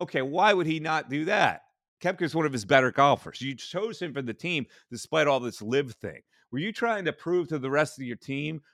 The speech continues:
who may have been rankled that he went to live, that he doesn't deserve to play the first session? When you select him on the team, you gotta go full bore, don't you?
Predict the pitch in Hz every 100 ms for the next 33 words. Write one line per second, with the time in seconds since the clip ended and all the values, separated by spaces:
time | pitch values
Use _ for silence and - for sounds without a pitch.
0 | _ 127 123 139 117 104 101 117 131 147
1 | 113 98 123 131 117 104 98 110 143 196
2 | 190 _ _ _ _ _ _ _ 127 117
3 | 131 127 139 131 113 135 135 139 123 -
4 | 143 120 - 135 131 139 151 - 269 185
5 | _ _ _ 208 196 - - 277 277 185
6 | 170 156 - 269 220 208 202 170 143 165
7 | 170 208 262 147 165 - 262